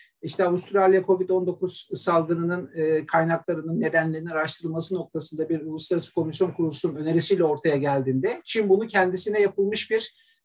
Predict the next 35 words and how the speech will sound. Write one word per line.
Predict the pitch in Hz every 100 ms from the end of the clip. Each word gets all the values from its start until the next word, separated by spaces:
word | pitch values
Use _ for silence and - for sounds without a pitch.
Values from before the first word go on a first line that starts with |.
| -
e, |
açıkçası | 165 180 262 - 220 -
itibar | 185 - 196 226
suikasti | 226 226 190 185 175 202
olarak | 180 143 135
algıladı | 135 135 139 160 233
ve | 233 247 - -
sen | - 214 214
nasıl | 247 - 202
da | 202
beni | 202
sorgularsın | 214 208 196 208 214 - 185
noktasında, | 160 - 143 147 139 131 - -
e, | 139
dik | 170 220
durmaya | 185 139 123
çalıştı | 120 156 165 - 269
ve | 262
cezayı | 196 214 196 185 233
hemen | 214 226 226
kesiverdi | 233 277 254 156
Avustralya'ya. | 139 131 - 139 117 117 117 _ - _ -
Yani | 156
Avustralya'nın | 156 160 196 180 185 190 170
Çin'e | - 180
satmış | 180 175 - 196
olduğu | 190 165 175 165
birçok | 202 - 180
mala | 151 185
ciddi | 180 185 214
kısıtlamalar | 214 - - 185 175 208
ve | 233
engeller | 220 214 208 202
getirdi. | 160 131 123 123 254 _ _ - - - - 208
E, | 202 208